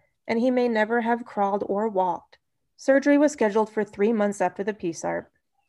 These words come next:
Jackson would just be seven months old during his third surgery. Both surgeries went well. We were finally on track where we could see some light at the end of the tunnel. Jackson was scheduled three months later for his colostomy reversal.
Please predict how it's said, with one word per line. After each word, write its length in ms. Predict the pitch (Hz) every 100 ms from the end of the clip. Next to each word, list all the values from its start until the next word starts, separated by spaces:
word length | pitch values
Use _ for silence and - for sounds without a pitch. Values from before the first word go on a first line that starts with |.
| _
Jackson 400 | - 208 208 220
would 160 | 202 185
just 260 | 214 208 -
be 260 | 196 185 -
seven 400 | - 214 208 233
months 260 | 220 226
old 300 | - 208 190
during 260 | 185 180 185
his 220 | 185 180
third 340 | - 185 180
surgery. 600 | 180 180 175 - 185 185 175 _ _ _ _ _
Both 240 | - 233 320
surgeries 640 | - 247 233 233 240 214
went 220 | 196 202
well. 400 | - 165 - 202 _ _ _
We 120 | -
were 120 | 202 202
finally 440 | - 202 208 220
on 180 | 226 240
track 400 | - 196 202 -
where 100 | 190
we 180 | 185 190
could 180 | 220
see 220 | 214 202 196
some 240 | - 220
light 180 | 190 196
at 140 | 208
the 120 | 214
end 140 | 190 175
of 80 | 190
the 80 |
tunnel. 500 | 202 - 175 165 196 _ _ _ _ _ _
Jackson 380 | - 214 214 247
was 140 | 254
scheduled 540 | 254 - 196 190 214 208
three 160 | 220
months 280 | 247 240 254
later 260 | 214 208 208
for 160 | 208
his 180 | 208 208
colostomy 640 | - 220 214 220 214 202
reversal. 680 | 185 190 196 208 - 165 185